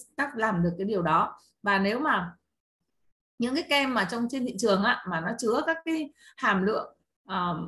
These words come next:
muối này, rồi canxi này, sắt,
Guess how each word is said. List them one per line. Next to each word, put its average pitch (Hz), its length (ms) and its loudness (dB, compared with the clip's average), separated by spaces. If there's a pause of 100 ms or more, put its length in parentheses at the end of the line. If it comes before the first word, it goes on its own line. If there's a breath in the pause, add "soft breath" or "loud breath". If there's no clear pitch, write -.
(1500)
muối 233 520 6
này, 226 140 2
rồi 170 200 0
canxi 254 580 2
này, 190 120 -6
sắt, 311 220 0